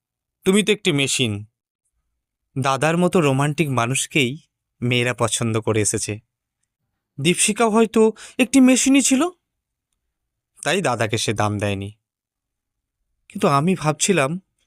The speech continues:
কলকাতায় ফিরে কাউকেই আমি বলতে পারবো না যে দীপশিখার সঙ্গে এত বছর বাদে আমার দেখা হয়েছিল। এমনকি সে আমাকে চিনতে পর্যন্ত পারেনি।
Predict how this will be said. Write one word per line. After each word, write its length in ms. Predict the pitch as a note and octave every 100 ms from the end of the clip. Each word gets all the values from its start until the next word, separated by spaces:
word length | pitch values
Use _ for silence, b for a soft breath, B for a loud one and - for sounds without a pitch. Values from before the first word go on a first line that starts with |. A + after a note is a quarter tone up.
| _ _ _ _ _ _ _ _ _ _ _ -
কলকাতায় 480 | F#3+ F#3+ G#3 G#3
ফিরে 420 | F3+ - F3 C3+ B2 _ _ _ _ _ _ -
কাউকেই 440 | C3+ D3 - G3
আমি 160 | F3+ E3
বলতে 380 | A#2 A#2 A#2 C3+
পারবো 320 | B2+ A2+ A2+
না 260 | G#2 G#2 G#2 _ _ _ _ _ _ _ _ _ _
যে 120 | -
দীপশিখার 580 | D#3 D3 - - D#3+ F3
সঙ্গে 420 | - D3 D3 C#3
এত 260 | A#2+ A#2 -
বছর 500 | C3+ A#2+ A2+ - C#3
বাদে 380 | A#2 A#2 D#3 E3+
আমার 220 | B2 G#2+
দেখা 300 | A2 G#2 A#2+
হয়েছিল। 480 | - A2+ - G#2+ G#2+ G2+ _ _ _ _ _ _ _ _ _ _ -
এমনকি 500 | C3+ D3+ - A#2+ C#3 _ _ _ _ _ _ _ _
সে 260 | - D#3 C3+
আমাকে 320 | C#3+ C#3 D#3
চিনতে 540 | - - A#2+ B2 D#3+
পর্যন্ত 480 | - A2+ - A2 G#2
পারেনি। 540 | G#2 G#2 G#2 G#2 G#2+